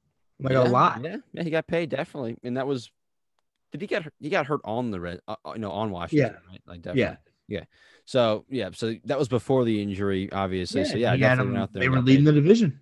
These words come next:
Speaker 1: with him.
Speaker 2: Yeah,
Speaker 1: Like,
Speaker 2: definitely,
Speaker 1: he went to a
Speaker 2: definitely.
Speaker 1: team that, where they were okay, like, a team that needed a quarterback and were able to start him. I think this situation compares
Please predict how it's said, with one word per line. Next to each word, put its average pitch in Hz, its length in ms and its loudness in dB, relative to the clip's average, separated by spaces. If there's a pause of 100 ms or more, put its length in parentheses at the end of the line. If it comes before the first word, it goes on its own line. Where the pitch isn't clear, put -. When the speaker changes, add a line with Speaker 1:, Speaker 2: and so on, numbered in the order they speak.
Speaker 1:
with 131 180 0
him. 113 140 -4 (100)
Speaker 2:
Yeah, 107 160 -6
Speaker 1:
Like, 214 100 -12
Speaker 2:
definitely, - 380 -2
Speaker 1:
he - 60 6
went - 120 0
to 143 60 -6
a - 60 -6
Speaker 2:
definitely. - 200 -4 (100)
Speaker 1:
team 151 260 -4
that, 147 240 -2
where 147 400 4 (200)
they 127 140 4
were 135 380 2 (560)
okay, 131 440 4
like, 156 200 2
a 123 80 6 (240)
team - 160 0
that - 100 2
needed 147 240 4
a 131 60 6
quarterback 175 540 4
and 147 120 4
were 113 380 0
able 139 200 6
to 135 80 0
start 147 200 4
him. 180 160 2
I 170 140 0
think 160 280 2 (640)
this 139 160 0
situation 180 640 2
compares 165 720 4